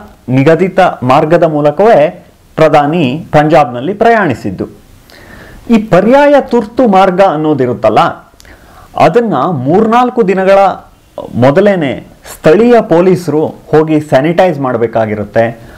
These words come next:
ಅದರ ಮೇಲುಸ್ತುವಾರಿಯನ್ನ ಪ್ರಧಾನಿಯ ರಕ್ಷಣೆ ಹೊಣೆ ಹೊತ್ತಂತಹ, ಆ, ಸಮೂಹ ಹೊಂದ್ಕೊಂಡಿದ್ರು ಕೂಡ ಅಲ್ಲಿ on ground-ನಲ್ಲಿ ಅದೆಲ್ಲದರ ವ್ಯವಸ್ಥೆ ಮಾಡ್ಬೇಕಾದ ಹೊಣೆ ಪಂಜಾಬ್ ಪೊಲೀಸ್‌ದೇ ಆಗಿರುತ್ತೆ. ಈ ವ್ಯವಸ್ಥೆ ಹೇಗ್ ಕಾರ್ಯನಿರ್ವಹಿಸುತ್ತೆ ಅಂತಂದ್ರೆ,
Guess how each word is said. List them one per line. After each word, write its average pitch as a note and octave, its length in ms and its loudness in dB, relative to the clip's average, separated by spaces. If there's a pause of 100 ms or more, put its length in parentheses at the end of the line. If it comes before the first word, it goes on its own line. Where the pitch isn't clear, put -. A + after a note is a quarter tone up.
(120)
ಅದರ D3 260 2
ಮೇಲುಸ್ತುವಾರಿಯನ್ನ F#3+ 1000 0 (460)
ಪ್ರಧಾನಿಯ E3 520 0 (420)
ರಕ್ಷಣೆ F3+ 420 2
ಹೊಣೆ D3+ 220 2
ಹೊತ್ತಂತಹ, D3 460 0
ಆ, A2+ 720 -2 (100)
ಸಮೂಹ D3+ 380 2
ಹೊಂದ್ಕೊಂಡಿದ್ರು C#3 640 -2
ಕೂಡ G#2 220 -2 (920)
ಅಲ್ಲಿ F#3+ 260 2
on F#3+ 380 0
ground-ನಲ್ಲಿ E3 560 0
ಅದೆಲ್ಲದರ E3 460 2
ವ್ಯವಸ್ಥೆ D3 360 0
ಮಾಡ್ಬೇಕಾದ C#3+ 640 0
ಹೊಣೆ D#3 500 0 (140)
ಪಂಜಾಬ್ C#3 500 0
ಪೊಲೀಸ್‌ದೇ C#3 420 -2
ಆಗಿರುತ್ತೆ. G#2+ 680 -4 (1120)
ಈ A#3 200 4
ವ್ಯವಸ್ಥೆ A#3 400 0
ಹೇಗ್ F#3+ 340 -4
ಕಾರ್ಯನಿರ್ವಹಿಸುತ್ತೆ F#3 840 0
ಅಂತಂದ್ರೆ, G#2+ 640 -2